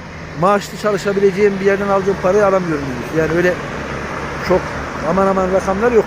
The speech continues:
burada tabii illaki. Bu arada çayımı aldım. Böyle maaşlı çalışabileceğim, aldığım, maaş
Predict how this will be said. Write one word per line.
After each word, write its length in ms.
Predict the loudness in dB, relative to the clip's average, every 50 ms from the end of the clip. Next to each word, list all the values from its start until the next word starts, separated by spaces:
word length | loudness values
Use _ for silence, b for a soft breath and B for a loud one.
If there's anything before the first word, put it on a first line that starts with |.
| 2 -6
burada 220 | -4 -4 -4 -4
tabii 280 | -4 -2 -2 0 2 2
illaki. 320 | 2 2 2 2 0 0 0 -2 -10 -10 -10 -10 -10 -10 -10 -10 -10 -10 -10 -10 -10 -10 -10 -10 -12 -12 -10 -10 -10 -10 -6 0 0
Bu 60 | 2
arada 200 | 2 2 0 -2
çayımı 320 | 0 0 0 2 2 2
aldım. 180 | 0 0 0 -2 -6 -8 -10 -12 -10 -10 -10 -10 -10 -10 -10 -10 -10 -10 -10 -10 -10 -10 -8 -8 -8 -8 -6 -6 -6 -6 -6 -6 -6 -6 -6 -6 -6 -6 -6 -6 -6 -6 -6 -6 -6 -6 -6 -6 -6 -6 -6 -6 -6 -6 -6 -6 -6 -6 -6 -6 -6 -6 -6 -6 -6 -6 -6 -6 -6 -6 -6 -6 -6 -6 -6 -4 -4 -4 -4 -4 -4 -4 -4 -4 -4 -4 -4 -6 -6 -6 -6 -4 0 2
Böyle 180 | 4 4 4 2 2
maaşlı 360 | 2 2 2 0 -2 -4 -6 -2 0
çalışabileceğim, 800 | 2 2 2 2 0 0 2 2 2 2 2 2 2 2 2 0 -6 -10 -10 -4 0
aldığım, 360 | 0 2 2 2 2 0 0
maaş 260 | 0 0 0 0 0